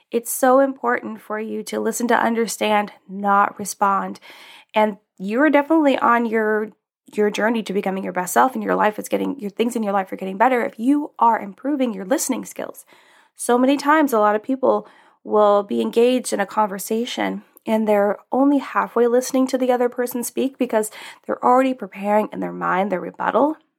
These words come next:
of how they're gonna respond to that person, as opposed to, you know, having good listening skills of, like, actually listening to understand and then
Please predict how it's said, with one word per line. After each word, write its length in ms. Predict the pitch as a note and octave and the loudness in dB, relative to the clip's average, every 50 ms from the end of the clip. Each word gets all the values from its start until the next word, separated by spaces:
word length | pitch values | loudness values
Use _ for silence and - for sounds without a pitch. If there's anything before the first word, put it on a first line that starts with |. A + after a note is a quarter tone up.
| _ _ _ _ _ _ | _ _ _ _ _ _
of 80 | - - | -10 -8
how 240 | G3 F#3+ G#3 A3 A#3 | -2 0 0 2 2
they're 120 | A#3+ A#3+ | 2 2
gonna 180 | A#3+ A#3+ A3 F#3+ | 0 0 0 -2
respond 400 | F#3 F#3+ - - - F3 F3 F3+ | -4 -6 -6 -8 -10 -10 -10 -10
to 60 | E3+ | -8
that 180 | F#3 F3+ - | -8 -8 -8
person, 320 | - - - - - - - | -8 -12 -14 -12 -14 -8 -2
as 160 | - - C4+ | 0 0 0
opposed 340 | C#4 C#4 - D#4+ F#4+ F#4+ - - | 0 0 0 0 0 -2 -4 -4
to, 220 | - - - - - - - - _ _ _ _ _ _ _ _ - | -2 -2 -2 -2 -4 -10 -20 -20 _ _ _ _ _ _ _ _ -6
you 100 | A#3 A3 | -2 -2
know, 100 | G#3 G3+ | 0 0
having 340 | G3 - A#3+ B3 C4 B3+ G#3+ | 0 0 2 2 2 2 2
good 160 | A3 G#3+ G#3 | 2 0 2
listening 360 | G#3+ C4 B3+ - - G#3+ G3+ | 2 0 0 -2 -4 -8 -8
skills 320 | - - - G3 G3 F#3+ | -8 -6 -4 -4 -4 -4
of, 180 | - - G#3 - | -6 -6 -4 -2
like, 160 | G#3+ G#3 G#3 - | -2 -2 -2 -2
actually 340 | G#3+ G#3 G#3 - - A3+ G#3 | -4 -4 -4 -4 -4 -4 -2
listening 340 | G3 G#3+ G#3 - G#3 G3+ G3 | 0 -2 -2 -4 -6 -6 -6
to 120 | G3 - | -6 -8
understand 640 | - F3+ F3 E3+ - - C#4 D#4 D#4+ D#4 D#4 D4+ - - _ _ _ _ _ _ _ | -8 -10 -12 -12 -4 0 2 4 4 4 2 2 -2 -6 _ _ _ _ _ _ _
and 140 | - G#3+ G#3 | -2 0 0
then 260 | G3+ G3+ G3 G3 F#3 | 2 2 0 0 -2